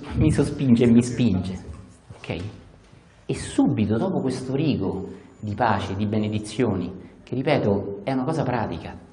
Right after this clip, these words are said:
tutti quelli che sfiorano anche un attimo un vero stato meditativo, che non vuol dire rincoglionirsi con i mantra, praticare troppo una tecnica,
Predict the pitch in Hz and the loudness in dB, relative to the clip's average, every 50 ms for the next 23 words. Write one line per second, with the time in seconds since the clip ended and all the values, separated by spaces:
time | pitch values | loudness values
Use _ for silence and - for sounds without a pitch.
0 | - - - 247 220 233 - - - 151 165 175 143 139 120 127 131 127 117 - | -14 -8 -6 -4 -4 -4 -4 -6 -4 0 0 0 2 0 -2 -2 -4 -4 -6 -8
1 | - - - 185 180 147 123 110 98 95 95 - - - - 170 - - - 139 | -6 -2 2 2 2 4 2 0 0 -2 -4 -6 -6 -8 -8 -8 -8 -8 -6 -4
2 | 131 131 - - - - - 92 90 92 92 92 - - - - - - _ _ | -4 -4 -4 -4 -6 -6 -6 -6 -6 -6 -8 -10 -12 -16 -20 -20 -20 -20 _ _
3 | - 135 120 120 117 123 131 175 180 165 139 113 101 98 - - 104 98 107 101 | -10 -8 -6 -4 -2 -2 0 0 2 2 2 2 0 0 0 0 0 0 2 2
4 | 98 95 92 92 92 98 92 90 92 92 90 92 92 - - - 131 127 117 113 | 0 0 0 -2 -2 -2 -2 -2 -2 -4 -4 -4 -6 -6 -4 -4 -2 -2 -2 -2
5 | 113 123 120 113 110 104 104 101 - - 107 101 110 107 101 101 - - 101 101 | -2 0 0 0 0 0 -2 -2 -4 -2 -2 -2 0 -2 -2 -2 -4 -6 -4 -2
6 | 101 98 98 110 123 131 127 127 - - 120 113 98 98 98 104 101 107 104 101 | 0 0 2 2 2 0 0 -2 -2 -4 -4 -4 -2 -4 -4 -4 -4 -4 -4 -2
7 | 104 104 98 - - 104 101 98 - 98 - - - 123 113 107 117 117 | -2 -4 -4 -4 -2 -2 -2 0 0 -2 -2 -2 -4 -4 -6 -6 -6 -8